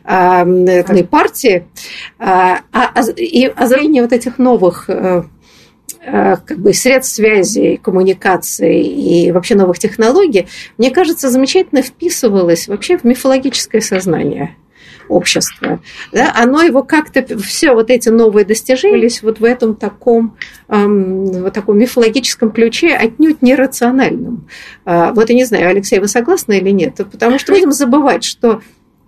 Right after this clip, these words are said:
это было очень... а, и, и, и, <laughs> да, и мне кажется, что здесь сплелось одно с другим,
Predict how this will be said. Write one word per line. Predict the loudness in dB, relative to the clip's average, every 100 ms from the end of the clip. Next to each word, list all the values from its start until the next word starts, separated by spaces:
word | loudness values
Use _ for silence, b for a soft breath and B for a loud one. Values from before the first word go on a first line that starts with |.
| _ _ _ _ -20 -18 -14 -14 -16 _ -18 -2
это | -2 0 -4
было | -2 0 2
очень... | 2 0 0 -2 -2 -4 -10 -4
а, | 0 2 2 2 0
и, | -2 2
и, | 4 4 2 2 2 0 0
и, | 0 0 -6 -10
<laughs> | -10 -6
да, | -2 -2 -4 B
и | -2 2
мне | 2 2
кажется, | 0 0 -2
что | 0
здесь | 2 2 0 -4
сплелось | -2 0 2 2 2
одно | 0 2 2
с |
другим, | 2 0 2 2 0 0